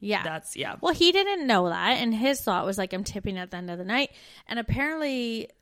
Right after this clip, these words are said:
Speaker 1: there's many places where the bartenders will actually be in on it. They'll pinpoint to the shady people, um, and the bartenders will drug your drink.
Speaker 2: Mm.
Speaker 1: If you're not tipping, like, it's kind of the penance you're paying for not tipping them.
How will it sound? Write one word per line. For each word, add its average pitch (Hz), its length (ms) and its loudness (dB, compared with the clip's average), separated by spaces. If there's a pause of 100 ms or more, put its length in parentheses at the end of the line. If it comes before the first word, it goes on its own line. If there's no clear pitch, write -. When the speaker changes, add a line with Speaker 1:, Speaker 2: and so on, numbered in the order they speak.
(120)
Speaker 1:
there's 220 220 -6
many 226 260 -2
places 240 500 -4
where 196 260 -2
the 196 100 -8
bartenders 220 640 -4
will 208 140 -6
actually 196 300 -6
be 190 200 -8
in 185 160 -8
on 202 200 -8
it. - 160 -14 (100)
They'll 233 160 0
pinpoint 220 640 -4
to 202 100 -14
the 202 80 -6
shady 190 380 -4
people, 170 560 -8 (200)
um, 175 320 -6
and 190 160 -6
the 180 60 -4
bartenders 269 840 -2
will 302 100 -2
drug 285 300 -2
your 285 80 -4
drink. 320 560 -4 (340)
Speaker 2:
Mm. 190 560 -4
Speaker 1:
If 220 160 0
you're 226 140 4
not 214 200 4
tipping, 339 460 0
like, 233 160 2
it's 220 140 -8
kind 233 240 0
of 202 80 -10
the 208 80 -2
penance 214 500 -4
you're 190 140 0
paying 185 380 -4
for - 120 -8
not 196 260 -4
tipping 190 360 -6
them. 165 180 -10